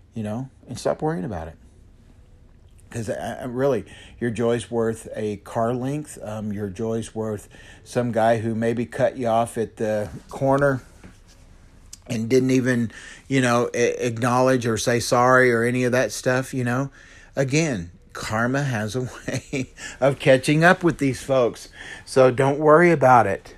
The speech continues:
Their day is coming. You know, their day of reckoning is, is coming.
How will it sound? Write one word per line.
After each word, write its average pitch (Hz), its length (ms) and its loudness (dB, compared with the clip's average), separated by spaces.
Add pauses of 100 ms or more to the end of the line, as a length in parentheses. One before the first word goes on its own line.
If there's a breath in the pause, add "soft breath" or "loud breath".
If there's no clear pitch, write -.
(120)
Their 113 220 0
day 131 240 4
is 139 140 6
coming. 147 520 0 (680 loud breath)
You 123 80 0
know, 107 260 0 (800)
their 123 160 2
day 123 220 2
of 120 140 -2
reckoning 127 520 0
is, 127 220 -4
is 120 280 -6
coming. 127 500 -2